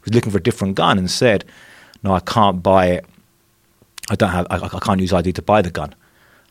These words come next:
Um, and the person, w-, you know, still happy. Like, even the private sale loophole, if, if you, in theory, if you suspect the person is a criminal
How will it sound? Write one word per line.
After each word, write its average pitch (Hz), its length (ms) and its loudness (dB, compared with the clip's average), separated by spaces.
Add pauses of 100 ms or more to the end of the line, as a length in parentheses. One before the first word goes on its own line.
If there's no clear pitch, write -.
(200)
Um, 90 240 0
and 95 100 -2
the 85 60 -6
person, 95 760 0
w-, 107 160 -4
you 110 60 -4
know, 87 140 -2
still 113 320 2
happy. 90 320 -4
Like, 85 340 -8 (220)
even 151 280 4
the 120 60 2
private 107 320 0
sale 104 200 2
loophole, 95 380 2
if, 92 160 -6
if - 180 -4
you, 113 160 -2 (320)
in 117 120 0
theory, 139 680 4
if 95 140 -2
you 107 40 -2
suspect - 600 -2
the - 80 -8
person 90 420 -4
is 87 80 -4
a 90 40 -6
criminal 104 500 0